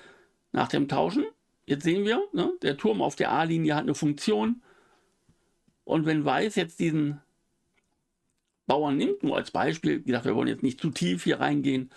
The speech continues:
dann haben wir immer noch einen sehr, sehr typischen Indianertrick, nämlich mit Springer schlägt E vier. Äh,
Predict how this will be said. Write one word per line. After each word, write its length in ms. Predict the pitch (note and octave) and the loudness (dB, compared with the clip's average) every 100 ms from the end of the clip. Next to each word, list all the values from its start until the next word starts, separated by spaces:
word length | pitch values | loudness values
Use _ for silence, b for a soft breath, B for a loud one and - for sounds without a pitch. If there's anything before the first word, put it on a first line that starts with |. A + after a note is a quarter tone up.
| B B B | B B B
dann 120 | A3 | 0
haben 200 | G#3+ G#3+ | 2 0
wir 100 | - | 0
immer 140 | G#3 | 0
noch 180 | G#3+ G3+ | 0 -2
einen 400 | - E3+ F3+ F3+ - | -2 0 0 -4 -2
sehr, 160 | F3 G3+ | 0 0
sehr 220 | E3+ E3 | -2 -2
typischen 500 | A#3+ A#3+ G3+ F#3 - | -2 0 0 0 0
Indianertrick, 800 | D#3+ D#3 D#3+ G3 E3+ F3+ E3+ - | 2 2 0 0 0 -2 0 0
nämlich 420 | D3+ E3 D#3+ D#3+ b b b b | 2 2 -2 -4 b b b b
mit 140 | E3+ D#3+ | -2 -2
Springer 340 | - F#3+ F3 | -2 0 0
schlägt 320 | - D#3 D3+ | 0 -2 -2
E 160 | - C#3+ | 0 0
vier. 400 | D3 F3 D#3+ F#4 - b b b b b _ - - | 0 0 2 0 -4 b b b b b _ -20 -10
Äh, 300 | - D3 C#3+ | -4 -2 -2